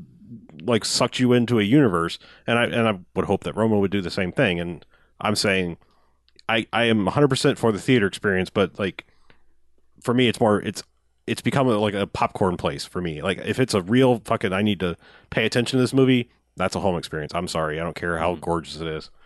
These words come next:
Speaker 1: unless I can go, like, like I said, unless I had a draft house, then it'd be like, "Well, I know I can watch this, and nobody's gonna do anything to ruin it."
Speaker 2: Well, I gotta say, the projection and sound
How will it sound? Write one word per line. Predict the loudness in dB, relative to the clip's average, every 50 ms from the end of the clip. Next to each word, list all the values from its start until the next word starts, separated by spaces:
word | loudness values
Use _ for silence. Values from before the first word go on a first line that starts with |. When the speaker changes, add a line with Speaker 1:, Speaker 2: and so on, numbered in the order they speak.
| -18 -12
Speaker 1:
unless | -6 -2 -2 0 0 0
I | 0 0
can | 0 0 0
go, | 0 0 0 -2 -4 -8 _ _ _ _ _ _ _ _ _ -12
like, | -8 -4 -4 -4 -4 -4 -6
like | -8 -8 -4
I | -2
said, | 0 0 0
unless | 0 0 0 0
I | 0
had | 0 0
a |
draft | 0 -2 -4 -4 -4 -6
house, | -10 -12 -10
then | -8 -8
it'd | -6 -6
be | -6
like, | -8 -6 -2
"Well, | -2 -2 -2 -2
I | -2 -2
know | 0 0 0
I | 0
can | 0 -2 -4
watch | -4 -4 -4 -4
this, | -4 -6 -6 -6
and | -8 -8 -10 -10 _ -20 -20 -20 -20 _ _ _ _ _ _ _ _ -8
nobody's | -4 -2 -2 -2 -2
gonna | -4 -4 -6
do | -4 -4 -4 -4
anything | -4 -4 -6 -8 -10 -10
to | -10 -12 -14 -16 -20 -12 -6 -4
ruin | -4 -2 -4
it." | -6 -10 -16 -20 _ -20 -20 -20 _ _ -2
Speaker 2:
Well, | 0 2
I | 2
gotta | 4 2 2
say, | 2 2 0 0
the | 0 -2
projection | -6 -4 -2 -2 -2 0 -2 -4 -4
and | -2 -2 -2
sound | 0 0 2 2 0 0 -2 -6 -10 -12